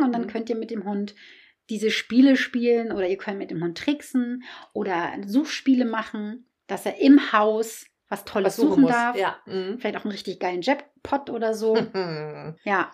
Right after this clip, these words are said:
Speaker 1: also es kommen ja im Ka-, Adventskalender auch noch so ein, zwei Spielchen, die man dann
Speaker 2: Ah, okay, kommt
Speaker 1: Mhm.
Speaker 2: noch, alles klar.
Speaker 1: anwenden kann,
Speaker 2: Okay.
Speaker 1: ne?
Speaker 2: <laughs>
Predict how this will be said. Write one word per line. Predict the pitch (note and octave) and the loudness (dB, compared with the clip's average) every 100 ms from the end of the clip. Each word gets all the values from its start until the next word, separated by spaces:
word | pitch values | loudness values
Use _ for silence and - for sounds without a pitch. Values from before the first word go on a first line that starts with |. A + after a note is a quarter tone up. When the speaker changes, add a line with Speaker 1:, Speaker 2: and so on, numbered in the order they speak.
| - | -4
Speaker 1:
also | G3+ | -4
es | - | 2
kommen | C#4+ | 6
ja | D#4+ | 6
im | B3 | 6
Ka-, | B3+ B3+ | 2 0
Adventskalender | A#3+ A#3 A#3+ - A3 A3 G#3 | -2 -2 -4 -4 -4 -2 -2
auch | |
noch | G3+ G3+ | -4 -6
so | - G3+ G3+ G3+ | -8 -6 -6 -6
ein, | G3+ | -10
zwei | G3 G3+ | -8 -8
Spielchen, | G3 - G#3 - F#3+ G3 G3+ - | -8 -8 -10 -8 -10 -10 -12 -6
die | |
man | G3+ G3 | -4 -2
dann | F#3+ F#3 F#3+ | -2 -2 0
Speaker 2:
Ah, | C4+ F4+ | -2 -2
okay, | C#4+ C4+ D4 C#4+ | -8 -10 -8 -6
kommt | B3 | -6
Speaker 1:
Mhm. | G#3 | -6
Speaker 2:
noch, | F3 | -8
alles | G3+ C4+ | -8 -6
klar. | A3+ G3 | -8 -8
Speaker 1:
anwenden | - G3+ A#3 A#3+ A#3 A#3 | -8 -4 0 0 -2 -6
kann, | - A#3+ B3 | -8 -4 -2
Speaker 2:
Okay. | B3+ G#3 | -2 -4
Speaker 1:
ne? | F#3 A3+ C#4 | 0 2 2
Speaker 2:
<laughs> | C4+ C#4 | 0 -4